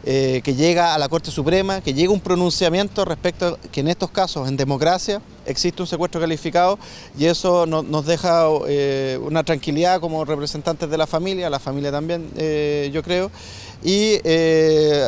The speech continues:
arregla una situación o un primer fallo que a nuestro juicio era aberrante y que causaba en este caso un daño mayor a la familia.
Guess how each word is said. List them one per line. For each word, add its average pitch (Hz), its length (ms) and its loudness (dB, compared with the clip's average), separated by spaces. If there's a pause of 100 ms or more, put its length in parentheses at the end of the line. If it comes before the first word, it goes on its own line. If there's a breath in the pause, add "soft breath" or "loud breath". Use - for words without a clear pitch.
(120)
arregla 180 440 2
una 180 120 0
situación 185 560 0
o 175 60 0
un 165 160 0
primer 165 300 0
fallo 170 300 0
que 165 60 -2
a 160 60 4
nuestro 156 240 -6
juicio 160 240 -4
era 156 120 2
aberrante 160 680 2
y 151 40 -4
que 139 120 -2
causaba 147 420 0
en 151 80 -2
este 143 200 -4
caso 151 240 0
un 135 120 -4
daño 147 240 0
mayor 131 260 0
a 127 40 0
la 123 80 -2
familia. 151 360 -8